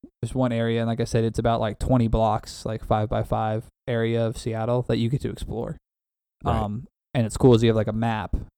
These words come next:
Speaker 1: that you have to find. Like, so the, all the side stuff is important, um, if you're trying to explore. I mean, you could just barrel through like any other game if you wanted
Speaker 2: Right.
Speaker 1: to. Um,
Speaker 2: But they really reward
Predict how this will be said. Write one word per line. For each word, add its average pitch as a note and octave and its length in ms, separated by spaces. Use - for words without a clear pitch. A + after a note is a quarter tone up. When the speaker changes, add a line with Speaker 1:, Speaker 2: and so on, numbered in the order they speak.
Speaker 1:
that B2 80
you B2 140
have B2 120
to A2 80
find. G#2+ 540
Like, A#2 240
so A2+ 160
the, A#2 80
all B2 160
the B2+ 100
side A#2 300
stuff A2 200
is A#2+ 100
important, A2 540
um, A#2 380
if B2+ 100
you're B2 120
trying A#2 240
to G#2+ 100
explore. G#2 460
I - 60
mean, A2 140
you A#2+ 120
could A2 140
just - 180
barrel A2+ 300
through A2+ 380
like A2 160
any A2 180
other A2 200
game A2 260
if - 100
you B2 80
wanted A2 220
Speaker 2:
Right. - 120
Speaker 1:
to. - 260
Um, G2 340
Speaker 2:
But G2 100
they G#2 120
really G2+ 360
reward F2+ 680